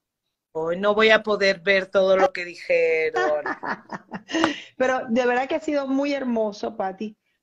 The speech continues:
Speaker 2: la conexión,
Speaker 1: Ah.
Speaker 2: el interés de las personas y el entender que definitivamente son nuestros hijos. Y, y que hay di-, y que hay que disfrutarlo. Y cuando me dijiste que el cien por ciento de todos los padres hemos vi-, vivido alguna situación difícil con los hijos, entonces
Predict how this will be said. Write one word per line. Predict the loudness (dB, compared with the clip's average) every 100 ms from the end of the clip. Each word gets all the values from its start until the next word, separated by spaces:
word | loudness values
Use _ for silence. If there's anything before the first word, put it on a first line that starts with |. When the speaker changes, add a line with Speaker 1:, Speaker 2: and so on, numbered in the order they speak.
| -6
Speaker 2:
la | -6 -4
conexión, | -4 -4 -4 -2 -4 -6 -10
Speaker 1:
Ah. | _ _ _ -6
Speaker 2:
el | -2
interés | -2 -2 -2 -2
de | -4
las | -6
personas | -6 -10 -6 -6 -6 -6 -10 _ _ _ _
y | -2
el | 0
entender | 0 0 0 0 0
que | -2
definitivamente | -2 -2 -2 0 0 -2 -2
son | -2
nuestros | -2 -2 -4 -4
hijos. | -6 -8 -20 -20 _ _ _ _ _ _ -4
Y, | -4 _ _ _ _ _ _ _ _ _
y | 0
que |
hay | 2
di-, | 2 0 -4
y | -2
que | 0
hay |
que | 2
disfrutarlo. | 0 2 0 0 2 2
Y |
cuando | 2 0
me | 2
dijiste | 2 2 0 0 -2
que |
el | -2 0
cien | 2 2 2
por | 2 0
ciento | 0 0 0 2 0
de |
todos | 0 0
los | -2 -2
padres | -2 -2 -4 -10 -16 _ _ _
hemos | -2 -2 -4
vi-, | -6
vivido | -4 -2 0 0 0
alguna | -2 -2 -2 -2
situación | -2 -4 -2 0
difícil | 0 -2 -6 -4 -6
con | -2
los | -2 -2
hijos, | -4 -4 -6
entonces | -6 -6 -4 -8